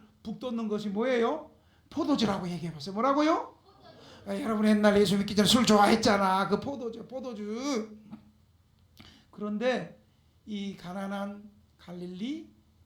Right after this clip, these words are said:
신혼신부 혼인잔치를 하는데 흥을 돋게 하는 이 포도주가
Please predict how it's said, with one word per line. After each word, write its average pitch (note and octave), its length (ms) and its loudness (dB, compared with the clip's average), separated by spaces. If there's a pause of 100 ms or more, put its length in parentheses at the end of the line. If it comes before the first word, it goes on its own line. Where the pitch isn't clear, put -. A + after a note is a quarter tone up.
(600)
신혼신부 F#3 920 -10 (440)
혼인잔치를 A3+ 760 -12
하는데 F#3+ 520 -16 (1120)
흥을 C#4+ 340 -8
돋게 G#3 320 -12
하는 E3+ 260 -8
이 F3+ 100 -14
포도주가 C4+ 680 -14